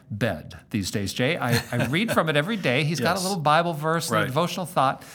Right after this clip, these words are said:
Speaker 1: day by day, and that's what's inspired me along these lines. And one of those verses i-, is in Jeremiah chapter fifteen sixteen. Now, I know you've got that in front of you. What does it
Speaker 2: Yes.
Speaker 1: say?
Speaker 2: It says, "When I discovered your words,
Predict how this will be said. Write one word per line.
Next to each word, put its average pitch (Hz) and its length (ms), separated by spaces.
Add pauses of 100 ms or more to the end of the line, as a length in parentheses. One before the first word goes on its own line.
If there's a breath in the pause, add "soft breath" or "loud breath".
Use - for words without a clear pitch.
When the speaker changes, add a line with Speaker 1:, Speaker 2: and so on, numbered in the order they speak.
(280 loud breath)
Speaker 1:
day 135 220
by 151 200
day, 120 240
and 131 160
that's 233 280
what's 160 180
inspired 131 720
me 117 140
along 123 320
these 120 200
lines. 147 340
And 143 320
one 151 240
of 294 200
those 107 220
verses 101 600 (480 loud breath)
i-, - 60
is 143 280
in 151 120
Jeremiah 165 520
chapter 135 340
fifteen 151 720
sixteen. - 520
Now, 113 80
I 139 40
know 185 140
you've 220 140
got 185 200
that 165 140
in 143 60
front 127 240
of 107 80
you. 139 120
What 160 100
does 143 80
it 120 60
Speaker 2:
Yes. - 100
Speaker 1:
say? 78 240 (160)
Speaker 2:
It 190 160
says, 117 480 (160)
"When 123 180
I 131 80
discovered 147 640
your 190 100
words, 113 600